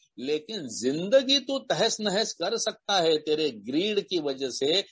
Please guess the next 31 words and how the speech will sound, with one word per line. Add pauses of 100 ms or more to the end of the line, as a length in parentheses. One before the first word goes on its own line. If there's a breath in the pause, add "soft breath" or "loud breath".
(280 soft breath)
तेरे
obsessive
behavior
की
वजह
से (180)
और
तेरे
कंपल्सिव
आदतों
की
वजह
से
तू
तेरी
जिंदगी
तहस
नहस
कर
सकता
है। (360 soft breath)
तो
अगर
तूने
अपने
मन (100)
के
ऊपर
काबू
रखना
है